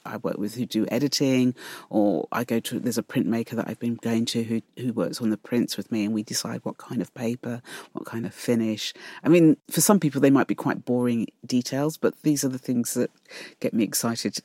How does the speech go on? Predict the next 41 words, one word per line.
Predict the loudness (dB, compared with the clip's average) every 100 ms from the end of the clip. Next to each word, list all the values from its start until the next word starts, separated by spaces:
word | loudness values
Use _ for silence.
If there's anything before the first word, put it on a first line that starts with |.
| -14 _ _
when | -2 0
I | 0
wake | -2 -2
up | -2
in | 0
the |
morning, | 2 2 0 -2 -8 _
that | -10
I'm | -8
gonna | -4 -4
go | -4 -2
and | -2 -2 -6 -16 -20 -18 -4
see | 2 2
the |
printer | 2 0 2 0
and | 0
we're | 0
gonna | 2 2 2 -2 _ _ -4
choose | 2 4 4 4
whether | 0 0
it's | 0 0 -2 -6 -10 0
a, | 4 4 2
a | 2
matte | 4 2 -2
paper | -6 -6 -4
or | -2 -2
a |
slightly | 0 0 0
silky | 0 0 0 -2 -8
paper, | -8 -8 -8 -6
or | -6 -6 -8 -10 -10 -8
if | -6 -4
there's | 0
gonna | 0
be | 2 0
a |
certain | 0 0 -2
finish | -4 -2 0 0 0
on | -2
the | -4
print. | -4 -2 -2